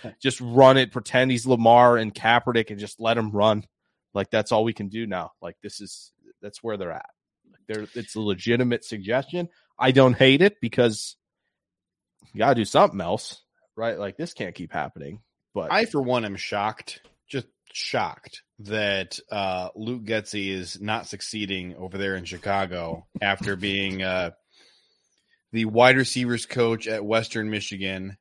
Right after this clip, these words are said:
Speaker 2: and then getting a call from his buddy Aaron Rodgers to say, "Hey,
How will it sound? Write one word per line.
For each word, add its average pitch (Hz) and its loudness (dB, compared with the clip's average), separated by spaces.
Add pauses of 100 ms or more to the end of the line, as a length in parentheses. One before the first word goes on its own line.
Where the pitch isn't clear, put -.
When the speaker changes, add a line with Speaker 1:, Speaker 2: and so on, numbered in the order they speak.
(180)
Speaker 2:
and 101 -8
then 101 -4
getting 101 -6
a 98 -12
call 101 -2
from 101 -10
his 95 -10
buddy 101 -2
Aaron 95 -4
Rodgers 92 -8
to - -16
say, 92 -8
"Hey, 98 -6